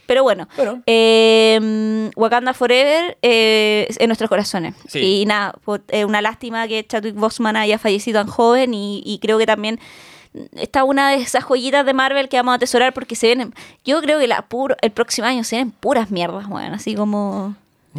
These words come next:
Speaker 1: en el cine.
Speaker 2: <laughs> Mientras
Speaker 1: Esa es mi proyección.
Speaker 2: mi-, mientras, ¿cómo se llama? Mientras Bad Bunny te desea un dos mil veintitrés bien cabrón, yo creo que en el,
Speaker 1: Es que,
Speaker 2: en
Speaker 1: ¿qué
Speaker 2: cine
Speaker 1: viene? ¿Qué viene el, qué viene ahora? Como viene Quantumania, que bueno,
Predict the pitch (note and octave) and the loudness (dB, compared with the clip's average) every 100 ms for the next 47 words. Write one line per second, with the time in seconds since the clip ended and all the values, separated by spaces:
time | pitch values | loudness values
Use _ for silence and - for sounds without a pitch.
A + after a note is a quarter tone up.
0 | - - - - - A3 G#3+ B3 G#3+ G3 | 0 0 -6 -16 -2 0 2 0 0 -2
1 | F#3 - D#3 D#3+ - C#4+ C#4 C#4 C#4+ C4+ | -6 -6 -4 0 0 0 -2 0 0 0
2 | - G#3 F#3 D#3 D3+ D3+ D3 C#3 D#3+ D#3 | -2 -2 -2 -4 -4 -6 -4 -6 -6 -6
3 | F3 E3 C#3+ C#3+ C3+ D#3+ D3+ C3 D#3 D3+ | -4 -2 -2 -2 -2 0 2 2 2 0
4 | D3 C3 C#3+ D3 C3 D3 D3 D#3 E3 D#3 | -2 -6 -6 -4 -4 -2 -2 -2 0 2
5 | E3+ A3 A#3+ B2 A#2+ A#2+ A#2 A#2 A2+ A#2+ | 2 0 -4 -4 -4 -2 -2 0 -4 -2
6 | A#3 B3+ C4 D4+ F4+ G4 E4+ B3 A3 D#4 | 0 0 0 0 0 0 0 -2 -2 -2
7 | F4 F#4 F4+ E4 - E4 E4+ E4+ E4+ C4+ | 0 -2 -2 -4 -2 -2 0 0 2 0
8 | A3+ A#3+ A#3+ B3 C#4 D4 C#4+ C#4 B3 D4 | 0 0 0 0 0 0 0 0 -2 0
9 | B3+ B3 F3 E3+ C3+ F2+ | -2 -2 0 0 -2 -6